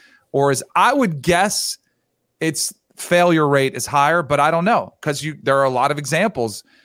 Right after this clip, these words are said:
Joe Burrow, I mean, the list is really long of success stories, but compared to the number that are in the portal, like, it's pretty,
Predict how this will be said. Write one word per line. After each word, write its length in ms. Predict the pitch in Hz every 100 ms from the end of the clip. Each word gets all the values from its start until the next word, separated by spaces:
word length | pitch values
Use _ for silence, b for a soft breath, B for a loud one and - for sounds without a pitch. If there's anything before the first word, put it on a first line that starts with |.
| b -
Joe 160 | 113
Burrow, 300 | 131 180 220
I 40 | 156
mean, 140 | 170
the 80 | 156
list 300 | 165 180 180
is 140 | 147
really 280 | 120 175 180
long 360 | 160 180 208 151
of 80 | 123
success 480 | 143 - 180 202
stories, 500 | - 139 120 113 110 - b b b -
but 280 | 175 165 -
compared 480 | 160 - 175 180 170
to 60 |
the 100 | 156
number 600 | 151 151 156 185 165 143
that 160 | 131 131
are 80 | 131
in 220 | 160 165
the 80 | 147
portal, 680 | 113 170 196 139 98 95 - _ _ _ _ _ _ _
like, 320 | 117 110 - _ _ _ 127
it's 260 | 127 117
pretty, 340 | - 160 127